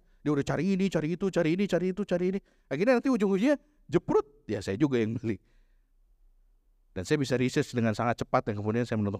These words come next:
"Ah, ini aja." Udah. Coba ngaca. Beberapa s-, banyak dari kita yang kayak begitu.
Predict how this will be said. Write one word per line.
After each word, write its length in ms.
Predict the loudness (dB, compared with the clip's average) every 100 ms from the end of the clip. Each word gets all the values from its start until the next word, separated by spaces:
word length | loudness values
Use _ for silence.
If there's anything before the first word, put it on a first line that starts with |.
| -8
"Ah, 80 | -14
ini 160 | -8 -6
aja." 240 | -4 -6 -12 -20 _ _ -20 -20 _ _ _ _ -6 2
Udah. 160 | 2 0 _ -20 -20 -20 -20 -20 -20 _ _ -20 _ -20 _ _ _ -20 _ _ -20 -20 _ -20 -20 -20 -20 _ -20 _ _
Coba 240 | -4 0 0
ngaca. 360 | 0 -4 -8 -10 _ _ _ _ _ -14
Beberapa 440 | -4 -2 0 -2
s-, 200 | -4 -8 -18 _ _ _ _ _ _ _ _
banyak 320 | -4 -4 -4
dari 200 | -4 -4 -4
kita 200 | -2 -2
yang 120 | 0
kayak 160 | -2 -2
begitu. 320 | -4 -6